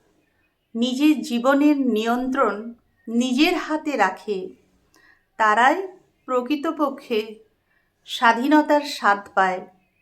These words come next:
আনন্দ খুঁজে পায়, সাফল্য তৈরি করে। স্বাধীনতাকে আমরা তিনটি ভাগে ভাগ করতে পারি।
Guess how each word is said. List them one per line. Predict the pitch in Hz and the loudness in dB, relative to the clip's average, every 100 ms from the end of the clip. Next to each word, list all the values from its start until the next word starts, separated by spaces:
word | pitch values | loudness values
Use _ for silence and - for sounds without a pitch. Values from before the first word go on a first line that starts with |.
| _ _ _ _ | _ _ _ _
আনন্দ | - 208 240 285 294 294 | 2 4 4 4 4 2
খুঁজে | - 226 202 | 0 -2 -2
পায়, | 196 202 180 180 - _ _ _ _ _ _ _ _ | 0 -2 -2 -10 -20 _ _ _ _ _ _ _ _
সাফল্য | - - 247 240 - 320 320 | -14 0 2 2 2 4 4
তৈরি | 302 214 208 185 185 | 2 2 0 -2 -4
করে। | 165 165 160 180 _ _ _ _ _ _ _ _ _ _ _ _ _ _ _ _ _ _ _ _ _ _ _ - _ _ _ _ | -2 -2 -6 -12 _ _ _ _ _ _ _ _ _ _ _ _ _ _ _ _ _ _ _ _ _ _ _ -20 _ _ _ _
স্বাধীনতাকে | - - - 240 226 277 302 311 330 330 | -20 -16 -2 0 2 2 4 4 0 0
আমরা | 311 262 233 240 - - _ _ _ _ _ _ _ _ | 0 0 -2 -2 -4 -14 _ _ _ _ _ _ _ _
তিনটি | 302 320 330 349 | 4 6 4 -2
ভাগে | 311 294 214 208 - - _ - | -2 -2 0 -2 -4 -14 _ -16
ভাগ | 196 226 214 | 0 0 0
করতে | - 180 - 175 | -6 -10 -8 -6
পারি। | 156 151 160 | -6 -6 -10